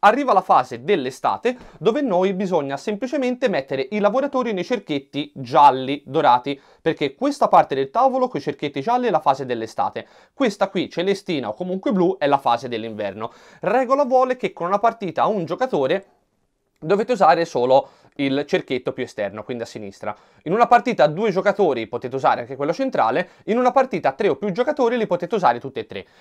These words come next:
Siccome noi stiamo simulando le regole di una partita a quattro giocatori, li potete usare tutti. Sia chiaro che chi prima arriva in questo gioco meglio alloggia. È come l'azione pari pari di Everdell. Quindi le due carte che aveva pescato il verde all'inizio sono un visitatore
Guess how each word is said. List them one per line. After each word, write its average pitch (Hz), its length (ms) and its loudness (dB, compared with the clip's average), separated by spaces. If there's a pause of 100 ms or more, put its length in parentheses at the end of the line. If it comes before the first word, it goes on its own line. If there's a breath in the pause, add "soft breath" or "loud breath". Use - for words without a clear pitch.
Siccome 214 380 -4
noi 214 160 -2
stiamo 160 220 -2
simulando 151 460 0
le 120 100 -4
regole 117 280 -4
di 107 60 -10
una 123 140 -10
partita 120 560 -4
a 147 160 0
quattro 156 300 2
giocatori, 202 420 -2
li 170 100 -2
potete 131 280 -8
usare 120 200 -4
tutti. 113 360 -10 (220 soft breath)
Sia 269 240 0
chiaro 254 300 2
che 185 320 -4
chi 240 220 -6
prima 220 340 -4
arriva 185 380 0
in 190 40 -2
questo 196 260 -6
gioco 175 320 2
meglio 143 340 -2
alloggia. 135 580 2 (220 loud breath)
È 285 140 0
come 226 220 2
l'azione 220 420 -2
pari 196 180 2
pari 127 240 2
di 117 100 -8
Everdell. 107 640 -6
Quindi 196 340 0
le 180 100 0
due 262 100 0
carte 202 340 4
che 226 80 -2
aveva 143 220 4
pescato 147 380 0
il 135 80 -4
verde 156 200 -2
all'inizio 233 360 -4
sono 135 400 -2
un 170 260 -2
visitatore 135 720 -4